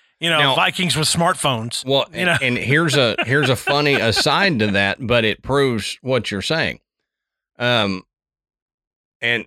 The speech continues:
Speaker 2: and that, when I told Ashley this, she said, "This sounds like one of your B S stories," because I have a tendency, I'll make stuff up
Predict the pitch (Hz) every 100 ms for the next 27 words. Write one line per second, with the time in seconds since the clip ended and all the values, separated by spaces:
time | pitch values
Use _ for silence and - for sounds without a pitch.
0 | - 120 117 101 _ _ _ 110 123 143
1 | - 110 123 113 107 151 160 147 151 -
2 | 135 131 127 - 131 - 135 110 139 135
3 | 156 151 147 127 123 127 127 123 113 98
4 | 120 117 110 - 127 107 87 95 101 117
5 | 110 107 120 135 120 139 139 117 135 113
6 | 117 113 117 131 - - 139 113 113 127